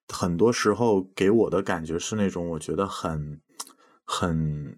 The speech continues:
怎么说呢，就是我会产生共情，我会觉得，就你会想象说当他的家人们帮他们去，呃，筹办这一切的时候，其实内心是很痛苦的。但是这又是一个，呃，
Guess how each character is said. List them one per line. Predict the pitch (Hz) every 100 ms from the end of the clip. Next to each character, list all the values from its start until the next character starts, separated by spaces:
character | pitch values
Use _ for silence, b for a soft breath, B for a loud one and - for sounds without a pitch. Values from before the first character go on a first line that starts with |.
| -
怎 | -
么 | 69
说 | - 98
呢， | 98 - -
就 | 98
是 | - 87 78 _ _ _ _ _ - - -
我 | -
会 | - 143
产 | - 82
生 | 95 113
共 | 143 113
情， | - - 58 62
我 | 76
会 | 101
觉 | 92 87
得， | 101 98 - _ _
就 | - 113
你 | 95
会 | 87 127
想 | - 78
象 | 95 104
说 | 107 98
当 | 113 117
他 | - 117
的 | 117
家 | - 107
人 | 104 82
们 | 85 82
帮 | 95
他 | 92 101
们 | 95
去， | 85 98 80 B B B B B
呃， | - 82 80
筹 | 78 - 82
办 | 113 98
这 | 92
一 | 85
切 | 82 95
的 | 82
时 | -
候， | 78 78
其 | - -
实 | 92
内 | 101 90
心 | - 92
是 | 92
很 | 80 76
痛 | - 98 -
苦 | - -
的。 | - -
但 | - 90
是 | 92 82 B B B
这 | - 110
又 | 95
是 | 95
一 | 82
个， | 85 95 87 B B B B _
呃， | - 80 78 76